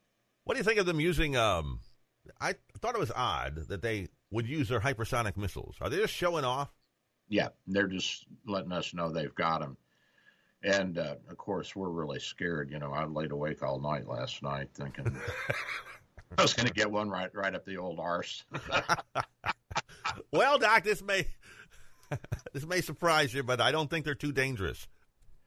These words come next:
Speaker 2: Well, you know what? Um, y-,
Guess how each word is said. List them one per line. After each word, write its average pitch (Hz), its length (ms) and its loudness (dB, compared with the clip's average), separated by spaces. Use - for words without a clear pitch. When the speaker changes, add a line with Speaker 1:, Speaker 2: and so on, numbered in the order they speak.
Speaker 2:
Well, 147 140 4
you 180 80 4
know 180 140 4
what? 151 400 2
Um, 113 320 -2
y-, 117 240 -10